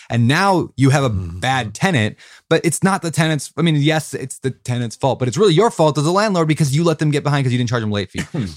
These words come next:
Speaker 1: So what I'm going with that is by being a good, strict landlord, by knowing what you're doing, by knowing that's a skill you have to learn,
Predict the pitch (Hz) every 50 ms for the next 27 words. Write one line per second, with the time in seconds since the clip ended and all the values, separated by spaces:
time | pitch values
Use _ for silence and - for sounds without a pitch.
0 | - - - - 170 175 180 175 165 160 180 175 165 156 143 131 117 101 131 123
1 | 117 104 92 131 165 185 180 151 120 104 92 117 120 139 139 - - - - 123
2 | 127 123 - - - 104 104 107 117 123 131 131 113 107 101 101 98 101 104 110
3 | 120 131 147 160 170 156 135 131 - 76 104 113 95 92 95 101 117 127 120 104
4 | 101 101 104 110 120 127 120 110 - 107 - - - - 110 113 127 123 113 101
5 | 107 107 - - 95 95 95 92 120 143 170 190